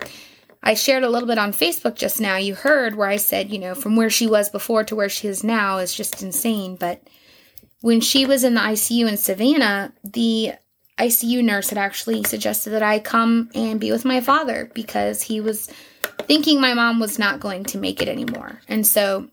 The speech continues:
my husband, Evan, and I had, you know, grieved and, um, cried about her passing away. And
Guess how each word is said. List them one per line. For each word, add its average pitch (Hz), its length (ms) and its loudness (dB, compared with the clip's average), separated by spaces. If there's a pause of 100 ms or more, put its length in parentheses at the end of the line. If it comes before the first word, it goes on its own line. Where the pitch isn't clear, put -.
my 208 180 -6
husband, 226 360 -2
Evan, 226 160 2
and 208 120 -2
I 190 260 -2
had, 214 240 -8 (640)
you 240 100 4
know, 214 220 4 (180)
grieved 226 580 2 (100)
and, 196 440 -2
um, 196 360 -4
cried 233 380 0
about 196 280 -2
her 196 140 -4
passing 214 400 -2
away. 254 520 0
And 208 400 -4